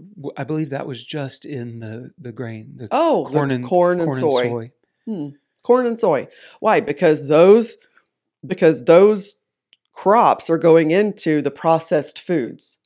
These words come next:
Speaker 1: Yes. The, the majority of them go into livestock feed.
Speaker 2: Uh-huh.
Speaker 1: The rest of them go into processed
Speaker 2: They don't
Speaker 1: foods.
Speaker 2: go into our livestock.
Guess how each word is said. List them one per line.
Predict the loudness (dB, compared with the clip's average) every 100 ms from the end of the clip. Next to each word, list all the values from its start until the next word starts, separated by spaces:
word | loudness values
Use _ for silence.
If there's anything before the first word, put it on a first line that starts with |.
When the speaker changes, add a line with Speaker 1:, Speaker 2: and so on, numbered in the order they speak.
| _
Speaker 1:
Yes. | -14 -14 -20 _ _ _ _ _ _ _
The, | -12 -12 -18 -16
the | -12
majority | -10 -6 -4 -4 -6
of | -6
them | -8 -10
go | -8 -8 -8
into | -10
livestock | -12 -12 -12 -12 -14 -14
feed. | -12 -12 -14 _ -12
Speaker 2:
Uh-huh. | -8 -8 -8
Speaker 1:
The | -10
rest | -8 -8 -8
of | -10
them | -10
go | -10 -12
into | -12 -16
processed | -16 -18 -18 -20 -20 _
Speaker 2:
They | -6
don't | -2
Speaker 1:
foods. | 0
Speaker 2:
go | 0
into | 2
our | 2 2
livestock. | 0 -4 -8 -8